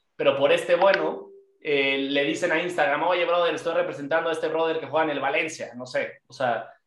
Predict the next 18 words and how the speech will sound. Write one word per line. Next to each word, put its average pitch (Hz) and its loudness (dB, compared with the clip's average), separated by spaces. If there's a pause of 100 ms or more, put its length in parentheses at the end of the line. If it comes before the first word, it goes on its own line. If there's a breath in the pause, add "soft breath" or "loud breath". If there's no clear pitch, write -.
"Ah, 165 0
puta, 175 0
pues 131 -6
juega 165 2
en 156 -2
el - 6
Valencia, 156 0
sí, 175 -2
a 156 4
huevo. 147 0
Oye, 185 0
también 175 -4
tengo 196 -4
estos 185 -10
diez 180 -2
futbolistas 151 -6
que 143 -12
también 147 -6